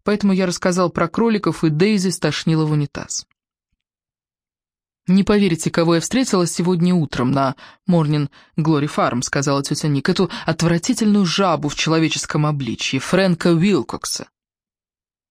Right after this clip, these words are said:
У меня случился один из тех моментов, когда мои мозговые волны давали сбой. Тетя Ник прочла мои мысли, или мой разум повлиял на разговор? От того, что кто-то другой произнес его имя, у меня слегка перехватило дыхание. Я не мог поверить в то, что он реален для кого-то еще.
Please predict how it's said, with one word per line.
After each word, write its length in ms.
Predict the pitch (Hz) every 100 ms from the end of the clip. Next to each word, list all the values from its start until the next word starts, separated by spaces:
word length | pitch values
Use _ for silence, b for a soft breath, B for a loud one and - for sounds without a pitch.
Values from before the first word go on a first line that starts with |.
| _ _ _ 202
У 60 |
меня 200 | 202 214
случился 480 | 202 190 - 196 190
один 220 | 175 175
из 100 | 165
тех 200 | - 170
моментов, 420 | 170 170 190 175
когда 280 | - 147 147
мои 200 | 147 151
мозговые 480 | 147 139 147 147 147
волны 320 | 147 180 165
давали 340 | 147 147 151 151
сбой. 500 | 143 127 113 - - B B B B B _ _ _
Тетя 260 | - 147 156
Ник 220 | 156 -
прочла 360 | - 147 - 165
мои 200 | 165 165
мысли, 360 | 190 269 -
или 120 | 160 160
мой 180 | 170
разум 360 | 202 226 147 143
повлиял 460 | 151 143 147 147 147
на 100 | 151
разговор? 640 | 151 156 175 143 107 - b b b b b b -
От 120 | 147
того, 180 | 156 160
что 200 | - 147
кто-то 240 | 151 156
другой 340 | 147 160 175
произнес 520 | 160 143 135 143 139 -
его 200 | 143 151
имя, 260 | 156 180
у 40 | 147
меня 240 | 143 143
слегка 380 | - 143 - 143
перехватило 580 | 147 139 143 - 147 147
дыхание. 500 | 165 - 139 120 123
Я 140 | 147
не 80 | 160
мог 180 | 165 -
поверить 380 | 170 175 147
в 40 | -
то, 100 | 170
что 160 | - 160
он 100 | 151
реален 400 | 156 156 165 165
для 120 | 160
кого-то 340 | 165 160 160
еще. 480 | 185 - - 147